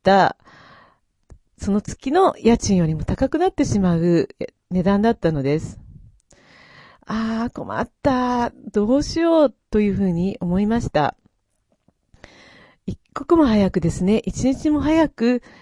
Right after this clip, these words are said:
出て行かなければ、そして新しい場所に住まなければ、毎日毎日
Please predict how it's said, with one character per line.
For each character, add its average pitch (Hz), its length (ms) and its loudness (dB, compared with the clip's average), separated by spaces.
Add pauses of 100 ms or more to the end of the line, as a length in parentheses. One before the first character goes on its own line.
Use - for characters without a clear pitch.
(160)
出 247 120 0
て 240 340 4
行 - 140 -6
か 220 120 0
な 254 100 4
け 254 120 4
れ 185 100 4
ば、 151 300 -2 (160)
そ - 160 -6
し 185 100 -4
て 185 80 2
新 214 300 2
し 277 180 0
い 247 40 2
場 208 100 2
所 - 120 -4
に 170 120 -4
住 160 100 -4
ま 202 140 -2
な 220 120 -2
け 185 120 -6
れ 156 120 -4
ば、 175 320 0 (440)
毎 285 280 2
日 202 160 -6
毎 269 240 2
日 170 420 -6